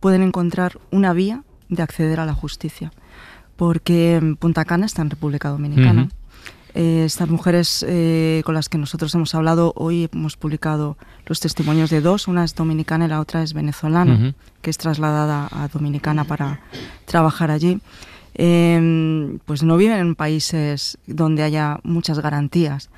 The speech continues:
Speaker 1: para poner una denuncia por violencia sexual. Eh, a veces en España pensamos que tampoco las tenemos, por muchos casos
Speaker 2: Ya.
Speaker 1: que hemos visto, pues imaginaos, eh, en estos países donde las, las leyes no son tan garantistas, donde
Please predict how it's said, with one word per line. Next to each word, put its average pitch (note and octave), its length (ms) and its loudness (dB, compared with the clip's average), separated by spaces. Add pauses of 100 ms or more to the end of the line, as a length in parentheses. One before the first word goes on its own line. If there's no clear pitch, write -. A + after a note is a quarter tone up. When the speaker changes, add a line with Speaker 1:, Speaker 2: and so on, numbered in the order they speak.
(260)
Speaker 1:
para D#3 180 0
poner D3 560 -2
una D#3+ 240 0
denuncia D3 420 -2
por C#3+ 220 -6
violencia D3 500 -4
sexual. D3+ 540 -2 (540)
Eh, - 100 -2
a D#3+ 80 6
veces F3 260 2
en G3 80 4
España F3+ 300 2
pensamos F3+ 380 0
que D#3+ 100 -8
tampoco D#3 320 -2
las F3 480 2
tenemos, G3+ 560 0 (100)
por D#3 220 -8
muchos D#3+ 500 -4
casos D3+ 240 0
Speaker 2:
Ya. - 80 4
Speaker 1:
que F#3 40 4
hemos F3 180 2
visto, G3+ 360 -2 (360)
pues - 220 -6
imaginaos, D#3 960 0 (440)
eh, E3 300 2
en D#3 160 2
estos D#3+ 240 -2
países E3 360 0
donde D#3+ 200 0
las, C#3+ 320 -2
las C#3 300 -4
leyes D#3+ 400 2
no C#3 120 -2
son C#3 320 -6
tan C#3 240 -4
garantistas, F3 840 -2
donde C#3+ 520 -4